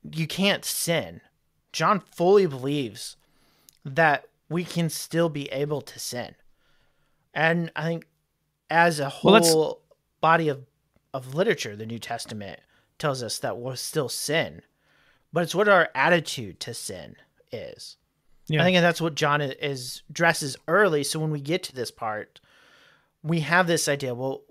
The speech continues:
Speaker 1: one who practices righteousness is one who follows what Christ does, but also acknowledging that he is a sinner.
Speaker 2: Yeah. And, and for clarification, because we wanna make this point clear, 'cause we don't, I mean,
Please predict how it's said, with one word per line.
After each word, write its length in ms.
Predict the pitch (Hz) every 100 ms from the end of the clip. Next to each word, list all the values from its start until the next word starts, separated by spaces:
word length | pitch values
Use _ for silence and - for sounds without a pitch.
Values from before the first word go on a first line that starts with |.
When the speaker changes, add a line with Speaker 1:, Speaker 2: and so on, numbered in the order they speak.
| -
Speaker 1:
one 320 | 156 147 180
who 520 | 175 170 151 139 131 - _ _
practices 500 | - 170 151 131 123
righteousness 580 | 143 180 180 139 127 -
is 160 | 139 135
one 200 | 139 139
who 420 | 143 139 135 131 - _ _
follows 680 | _ - 180 170 156 143 127
what 180 | 135 -
Christ 480 | - 165 190 185 -
does, 640 | 113 92 85 107 - - _ _ _ _ -
but 120 | 156
also 280 | 170 160 165
acknowledging 640 | 156 139 156 156 143 135
that 140 | 131 117
he 180 | 147 156
is 140 | 139
a 40 |
sinner. 440 | 117 - 87 78 - _ _ _ _ _ _ _ -
Speaker 2:
Yeah. 220 | 135 127 123 _ - - -
And, 260 | 220 185 214
and 260 | 180 170 147 _ _ -
for 100 | 160
clarification, 800 | - 202 190 147 - 180 - 143
because 260 | 143 165
we 120 | 147 156
wanna 240 | 170 170
make 240 | 151 143
this 160 | - 123
point 320 | - 151 160
clear, 580 | - 190 180 180 123 - _ - - -
'cause 100 | 170
we 80 |
don't, 260 | 180 180 - -
I 80 |
mean, 240 | 170 165